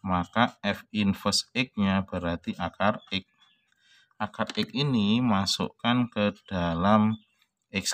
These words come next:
kuadrat. Sehingga akhirnya akan ketemunya gini, yaitu F X sama dengan, nah ini kita ganti.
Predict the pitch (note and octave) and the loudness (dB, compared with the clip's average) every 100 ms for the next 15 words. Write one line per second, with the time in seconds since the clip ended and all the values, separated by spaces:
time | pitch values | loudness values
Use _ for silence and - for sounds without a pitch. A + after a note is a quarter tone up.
0 | - F2+ E2+ G#2 E2+ E2 _ _ _ _ | 0 2 2 0 -4 -4 _ _ _ _
1 | _ _ _ _ _ _ _ _ - - | _ _ _ _ _ _ _ _ -20 -20
2 | - _ _ _ _ - _ - - F#2 | -20 _ _ _ _ -20 _ -12 -4 -2
3 | E2+ G2 - A2+ F#2+ G2+ F2+ A#2 A#2 A2 | 0 0 0 -2 -2 -2 2 2 2 0
4 | - G#2 G#2 F#2+ G#2 A2+ A#2+ A2 A2 - | -2 -8 -4 2 2 2 2 4 2 -4
5 | - - - - F#2 F2 A#2 - G2+ - | -20 -20 -18 -8 -4 -2 -4 -2 -2 -2
6 | - B2 - - F#2+ F#2 F#2 - F2+ G#2 | -2 -4 -2 -2 0 4 2 0 2 4
7 | A#2+ F#2 F2 F2+ A#2 B2 A#2 A#2 A2+ - | 4 2 0 0 2 2 2 -2 -4 -4
8 | G2+ G#2 G#2 G2+ | -2 -2 -2 -4